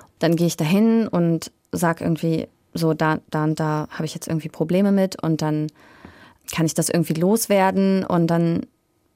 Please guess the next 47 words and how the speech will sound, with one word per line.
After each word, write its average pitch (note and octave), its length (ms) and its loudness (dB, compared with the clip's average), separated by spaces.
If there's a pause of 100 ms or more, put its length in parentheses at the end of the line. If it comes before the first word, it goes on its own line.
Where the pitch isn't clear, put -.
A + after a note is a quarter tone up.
gibt - 220 -4
sie F#3 120 2
mir F3 200 4
irgendwie F3 280 0
so E3 380 2 (140)
Tipps, - 400 -4
wie E3+ 120 2
ich D#3+ 120 -2
dann E3+ 200 0
eben D#3+ 460 2 (680)
mich E3 180 -2
selbst E3 280 2
organisieren D#3+ 560 0
kann, F#3 320 2
was D#3+ 100 0
ist D3 140 -8
der D#3+ 60 2
nächste D#3+ 260 -2
Schritt, - 400 -2
wie E3+ 60 -2
kann D#3 220 -2
ich D3+ 120 -4
da D#3 120 -2
irgendwie D#3 260 0
jetzt - 180 -4
weiter D#3 500 -2
mit E3 160 -4
umgehen. G3+ 640 2 (760)
Und E3 580 2
danach F3+ 300 2
fühle F#3 200 0
ich F#3+ 100 0
mich F#3 180 2
immer F3 240 2
sehr, E3+ 420 2 (280)
„Okay, F3 380 -2 (420)
alles F#3+ 240 2
klar, E3 200 2
das, D#3+ 240 -4 (160)
das G#3 160 2
ist F#3+ 100 2
jetzt G3 140 2
der F#3 60 2
nächste F3+ 220 2
Schritt G#3+ 240 0
und F3+ 100 2
das F#3 140 0